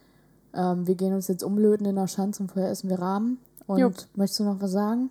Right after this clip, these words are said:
Speaker 2: Nö, ich bin zufrieden. War wieder schön mit euch, Leute.
Speaker 1: Ähm, deine Verabschiedung bitte noch.
Speaker 2: Ja, ich,
Speaker 1: Die du
Speaker 2: äh,
Speaker 1: wieder nicht vorbereitet hast. Ja, ist okay.
Speaker 2: Was? Oha.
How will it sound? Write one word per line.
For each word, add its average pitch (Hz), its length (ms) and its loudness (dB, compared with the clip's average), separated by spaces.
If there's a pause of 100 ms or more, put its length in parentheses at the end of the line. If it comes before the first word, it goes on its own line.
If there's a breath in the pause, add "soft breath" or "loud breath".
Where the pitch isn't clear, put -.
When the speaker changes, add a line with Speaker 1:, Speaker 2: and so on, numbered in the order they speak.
Speaker 2:
Nö, 262 240 6 (280)
ich 240 160 -12
bin 240 100 2
zufrieden. 233 400 0
War 254 140 6
wieder 269 160 4
schön 262 180 2
mit 214 100 0
euch, 185 280 -2
Leute. 202 420 0
Speaker 1:
Ähm, 185 280 2
deine 185 200 0
Verabschiedung 196 520 -4
bitte 185 140 0
noch. 185 260 -4 (560 soft breath)
Speaker 2:
Ja, 247 200 6
ich, 247 100 0
Speaker 1:
Die 208 120 4
du 202 80 4
Speaker 2:
äh, 196 160 6
Speaker 1:
wieder 208 180 6
nicht 196 140 -2
vorbereitet 180 440 2
hast. 175 260 -4
Ja, 185 100 -4
ist 180 160 -10
okay. 175 280 -8 (380)
Speaker 2:
Was? 277 400 -2 (140)
Oha. 196 520 0